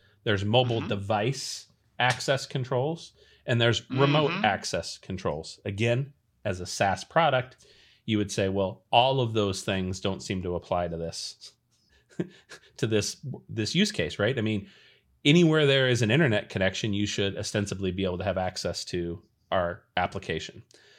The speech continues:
Speaker 1: So how
Speaker 2: I think
Speaker 1: I
Speaker 2: this has something to do with system boundary, right, Tom? Is that where you're going, around the authorization boundary and the definition of the system?
Speaker 1: I think it does. That's how I interpret it. So essentially, inside the boundary,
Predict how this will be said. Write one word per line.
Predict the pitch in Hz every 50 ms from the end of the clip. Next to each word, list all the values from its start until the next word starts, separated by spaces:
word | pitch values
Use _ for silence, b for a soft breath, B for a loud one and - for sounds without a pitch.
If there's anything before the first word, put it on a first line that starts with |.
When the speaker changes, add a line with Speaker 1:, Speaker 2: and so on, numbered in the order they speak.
| b b b b b
Speaker 1:
So | - - -
how | - - 135 131
Speaker 2:
I | 139
think | - 139
Speaker 1:
I | 156
Speaker 2:
this | 175 170 -
has | 185 175 -
something | - 180 175 170 175 170
to | 160
do | 156 165
with | 156 147 147
system | - - 175 165 - - 156 143 135
boundary, | 139 143 139 139 135 120 120 117
right, | 117 127 139 147 -
Tom? | - 175 180 208 190
Is | 151 131
that | 131 131
where | - 175 170
you're | 170
going, | 165 175 180 190 180
around | 160 151 147 139 135
the | 131 131
authorization | 123 127 135 - - 147 135 135 139 - - - - 147
boundary | 139 135 139 139 147 151
and | 147 135
the | 127
definition | 120 127 123 117 - 135 127 - - -
of | 123
the | 120
system? | - - 143 - - 220 240 240 247 - _ _ _ _ _ _ _ _
Speaker 1:
I | - 120 113
think | - 127 120 117
it | 135 110
does. | 104 110 92 78 76 -
That's | - 110 110 -
how | 131 113 107
I | 104
interpret | 101 98 90 - 98 82 - 82
it. | 82 - -
So | - - 101 95 -
essentially, | - 120 - - 156 160 196 190 - 139 107 95 95 117 139 - b b b b b b b b b b b -
inside | 123 139 147 135 - 147 131 131 131 113
the | 104
boundary, | 98 95 101 101 104 113 123 147 170 214 -